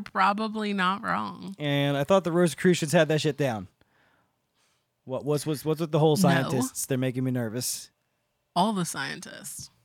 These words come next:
Speaker 2: They're all mad.
Speaker 1: All of them.
Speaker 2: All of them.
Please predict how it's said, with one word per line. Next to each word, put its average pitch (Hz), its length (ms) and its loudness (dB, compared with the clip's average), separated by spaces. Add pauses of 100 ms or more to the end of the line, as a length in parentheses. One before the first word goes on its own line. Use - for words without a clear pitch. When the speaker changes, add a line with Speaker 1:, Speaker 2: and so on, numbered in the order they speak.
(520)
Speaker 2:
They're - 180 -18
all 123 180 -2
mad. 95 340 -6 (480)
Speaker 1:
All 170 240 0
of - 80 -18
them. - 100 -10
Speaker 2:
All 117 240 -4
of 101 120 -8
them. 101 200 -8